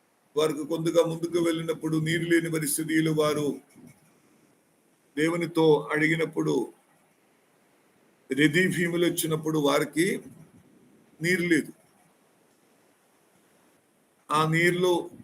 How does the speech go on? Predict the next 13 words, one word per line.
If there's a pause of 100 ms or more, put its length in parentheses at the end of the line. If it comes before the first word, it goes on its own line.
(1800)
లేని
పరిస్థితులు
వారికి
నీరు
ఇవ్వడానికి (1800)
దేవుడు
మోసతో
చెప్పి,
"నేను (280)
ఆ
బండ
మీద
నిలబడు,